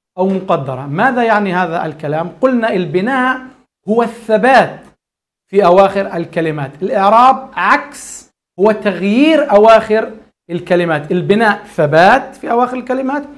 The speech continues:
الإعراب هو التغيير، ولكن هذا التغيير له عدة أشكال. قد يكون تغيير من خلال الحركات،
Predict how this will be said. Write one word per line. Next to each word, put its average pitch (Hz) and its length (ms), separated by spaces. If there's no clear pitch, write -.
الإعراب 208 400
هو 233 140
التغيير، 220 600
ولكن 170 380
هذا 247 180
التغيير 226 680
له 185 260
عدة 214 460
أشكال. 208 440
قد 160 160
يكون 202 360
تغيير 185 600
من 156 120
خلال 170 320
الحركات، 254 680